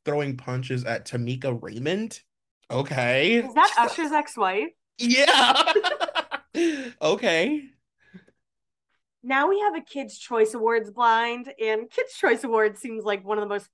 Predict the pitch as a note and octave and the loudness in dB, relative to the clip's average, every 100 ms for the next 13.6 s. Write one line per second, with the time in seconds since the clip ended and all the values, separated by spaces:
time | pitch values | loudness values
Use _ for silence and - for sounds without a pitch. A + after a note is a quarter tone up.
0 | _ G#3 G#3 G3+ G3+ F#3 F#3+ G3 G3+ _ | _ 2 2 -2 -2 0 -2 -2 -4 _
1 | - - - G3+ G#3 E4 F#4 - - - | -20 -6 0 0 2 0 0 -8 -12 -20
2 | _ _ _ _ _ _ _ C3+ A#2+ - | _ _ _ _ _ _ _ -10 -10 -14
3 | - - A2+ - - B2+ _ _ _ _ | -16 -16 -16 -16 -20 -20 _ _ _ _
4 | D4 C#4+ C4+ D4 G#4+ - C#4 A3+ A3 - | 0 0 2 2 0 -4 -4 -2 -4 -8
5 | _ A#3 A#3 - G#3+ F3+ F3+ E3 D#3+ D#3+ | _ -10 -10 -10 -6 -6 -6 -8 -8 -8
6 | E3 - F#3 D4 - G3+ G3+ G3+ D4+ D#4 | -12 -16 -4 -4 -2 0 0 -2 -12 -12
7 | - A#3 G#3+ G#3+ G3 F#3+ G#3+ - C4+ A3+ | -6 -2 -2 -2 -6 -6 -10 -12 -12 -4
8 | G#3 G3+ A3 B3 - A3+ A3+ G3+ F#3 G#3 | -4 0 -2 -2 -4 -4 -2 -4 -2 -4
9 | C#4 G3 E3+ E3+ F3+ E3+ - G#3 A#3 - | -8 -4 -4 -6 -10 -4 4 8 8 6
10 | G#3+ F#3 E3 D#3+ E3 _ _ _ A3+ A3 | 0 -2 -4 -8 -10 _ _ _ -8 -8
11 | G3 A3+ A#3+ C#4 D4 G3 F3+ F3+ G#3+ G#3+ | -4 -2 0 -2 -2 -4 -6 -8 -8 0
12 | G#3 C4 E4+ - G#3+ G3+ - A#3 G#3+ C4+ | 2 2 -4 -6 -4 -4 -6 -2 -2 -2
13 | B3 F3+ F3 - F#3+ | 0 0 0 -8 -8